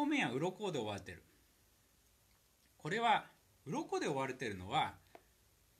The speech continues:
魚類と爬虫類ですね。魚類と爬虫類ですので、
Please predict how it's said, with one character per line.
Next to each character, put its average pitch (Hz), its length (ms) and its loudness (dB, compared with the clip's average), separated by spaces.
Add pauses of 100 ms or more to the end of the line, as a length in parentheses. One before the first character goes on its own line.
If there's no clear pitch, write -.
魚 240 200 -2
類 190 180 -4
と - 140 -12
爬 - 120 -8
虫 151 240 -4
類 90 140 -8
で - 80 -20
す - 100 -16
ね。 196 220 -6 (180)
魚 135 140 -8
類 117 160 -6
と 101 80 -14
爬 107 100 -12
虫 107 220 -10
類 90 140 -10
で 87 100 -14
す - 100 -16
の 139 80 -10
で、 170 300 -4